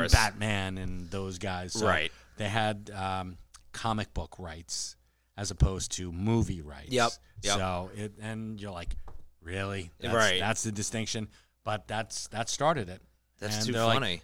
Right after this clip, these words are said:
Speaker 2: "Yeah, let's make money." Then D C went to Marvel and said, "Let's do this."
Speaker 1: Yeah.
Speaker 2: And,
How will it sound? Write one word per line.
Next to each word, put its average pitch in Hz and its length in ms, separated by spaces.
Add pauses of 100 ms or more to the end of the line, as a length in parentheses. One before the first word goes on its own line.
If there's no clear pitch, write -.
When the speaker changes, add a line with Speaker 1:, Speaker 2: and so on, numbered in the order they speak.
Speaker 2:
"Yeah, 156 140
let's 117 200
make 143 180
money." 127 360
Then 131 340 (400)
D 123 100
C 127 320 (260)
went 101 200
to 104 240
Marvel 107 260
and 90 80
said, 87 160
"Let's 90 260
do 117 220
this." - 360 (120)
Speaker 1:
Yeah. 143 300 (260)
Speaker 2:
And, 101 420